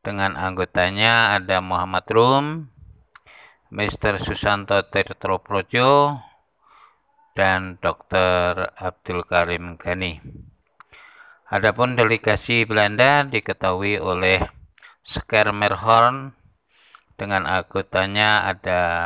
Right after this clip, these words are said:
Van Poel dan Dokter Haji Van Mook. Sebelum perundingan Linggarjati, Indonesia dan Belanda telah mengadakan beberapa perundingan di Jakarta dan Belanda.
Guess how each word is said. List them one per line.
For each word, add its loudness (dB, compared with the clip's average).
Van 0
Poel -4
dan -2
Dokter -2
Haji -8
Van -6
Mook. -8
Sebelum 0
perundingan 0
Linggarjati, 0
Indonesia -6
dan -8
Belanda 0
telah -4
mengadakan -8
beberapa -6
perundingan -10
di -12
Jakarta -4
dan -4
Belanda. 2